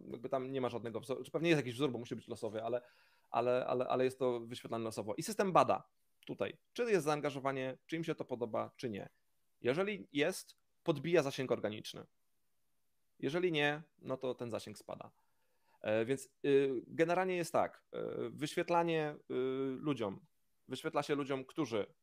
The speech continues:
po pierwsze, e, są z nami blisko, po drugie, e, jeżeli dany post został często udostępniany, to, e, to jest większa szansa, że ludzie go zobaczą. Po trzecie,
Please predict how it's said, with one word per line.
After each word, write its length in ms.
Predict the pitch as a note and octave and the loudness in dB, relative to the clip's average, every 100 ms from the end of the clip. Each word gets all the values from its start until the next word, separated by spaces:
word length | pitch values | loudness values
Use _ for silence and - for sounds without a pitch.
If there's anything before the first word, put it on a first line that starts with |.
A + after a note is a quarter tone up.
| _ | _
po 100 | C#3 | 0
pierwsze, 500 | C#3+ - - G#2+ G2 - _ _ - | 0 0 -4 -6 -8 -14 _ _ -2
e, 420 | A2 G#2+ G#2+ G#2 | 0 0 -2 -2
są 180 | - D#3 | -2 0
z 40 | |
nami 200 | C3+ C3 | 0 -2
blisko, 560 | A2+ A2+ - D#3 A3+ - _ _ _ _ _ _ _ _ | -4 -6 0 0 -2 -8 _ _ _ _ _ _ _ _
po 100 | C#3+ | -4
drugie, 360 | D3 D#3 B2+ G#2+ - | -2 -2 2 2 0
e, 100 | - A#2 A#2 A#2 A#2 A#2 - - - - _ | -2 0 2 2 2 0 -2 -6 -10 -12 _
jeżeli 380 | - C#3 D3 D3 | -2 0 2 4
dany 220 | C#3+ C#3+ | 4 2
post 300 | C#3 D3 B2+ | 2 2 2
został 260 | B2+ - B2 | -2 0 0
często 320 | - C3+ C3 | 0 -2 2
udostępniany, 800 | A#2+ A#2 - A#2+ - A#2 G#2+ G#2 - _ _ _ _ | 2 0 -2 -4 -2 -2 0 -6 -10 _ _ _ _
to, 420 | A#2+ A2+ A2 G#2+ A2+ G#2+ | 4 4 2 0 0 0
e, 40 | G#2+ | -2
to 160 | B2 - _ - | -4 -4 _ -8
jest 140 | B2 | -4
większa 200 | C3 B2+ | -4 -4
szansa, 220 | B2 A#2+ | -4 -2
że 40 | A2+ | -4
ludzie 140 | A2 | -4
go 80 | G#2+ | -6
zobaczą. 380 | A2 A2+ - E3+ | -2 -2 -2 -6
Po 100 | D3+ | -8
trzecie, 480 | - D#3 - D#3 | 0 0 2 0